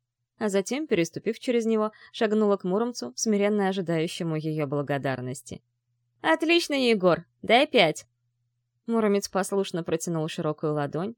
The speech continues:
и Ви звонко хлопнула по ней. Но когда девушка уже отвернулась, чтобы уйти, он внезапно перехватил её тонкие пальцы и горячо пробормотал:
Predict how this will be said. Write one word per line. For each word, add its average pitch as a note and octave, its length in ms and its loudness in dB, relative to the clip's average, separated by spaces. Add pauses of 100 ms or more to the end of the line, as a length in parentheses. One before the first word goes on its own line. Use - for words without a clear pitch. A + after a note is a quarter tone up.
(100)
и A#3 120 0
Ви A#3 140 2
звонко G3+ 400 0
хлопнула C3+ 560 -6
по C#3 120 -10
ней. C3 340 -10 (680)
Но G#3+ 120 0
когда A3 320 2
девушка G#3+ 400 2
уже G3+ 220 0
отвернулась, G#3 560 0
чтобы E3+ 260 -6
уйти, E3+ 400 -4 (280)
он G#3 120 0
внезапно G3+ 480 2
перехватил G3+ 600 0
её D#3+ 140 2
тонкие D3+ 420 -6
пальцы F#3+ 460 -2
и - 20 0
горячо E3+ 400 -2
пробормотал: D3+ 800 -6